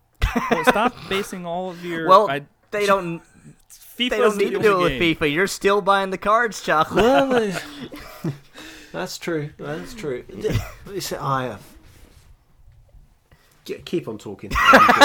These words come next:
Speaker 2: It's like, "Hold on, I gotta buy some more cards real quick." You just
Speaker 3: Yeah.
Speaker 2: reminded me.
Speaker 3: Yeah, hang on a minute. Click, click, click. <laughs>
Speaker 1: Uh, well, that's
Speaker 2: I
Speaker 1: the thing. This is a news story from, I mean, this was earlier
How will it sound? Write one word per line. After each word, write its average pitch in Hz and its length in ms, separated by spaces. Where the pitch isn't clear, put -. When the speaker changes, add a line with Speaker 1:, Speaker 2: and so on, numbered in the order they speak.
Speaker 2:
It's 240 220
like, 165 160
"Hold 131 160
on, 117 100
I 110 60
gotta 110 160
buy 110 240
some 101 160
more 98 100
cards 95 300
real 98 100
quick." 135 120
You 131 100
just 127 140
Speaker 3:
Yeah. - 40
Speaker 2:
reminded 98 300
me. 104 80
Speaker 3:
Yeah, 120 160
hang 147 200
on 110 100
a - 60
minute. - 120
Click, - 220
click, 165 300
click. - 300
<laughs> - 600
Speaker 1:
Uh, 156 220
well, 180 120
that's 208 160
Speaker 2:
I 226 160
Speaker 1:
the 208 60
thing. - 280
This 165 260
is 202 160
a 165 80
news 143 260
story 147 320
from, 123 540
I 110 80
mean, 131 160
this 131 180
was 110 220
earlier 127 800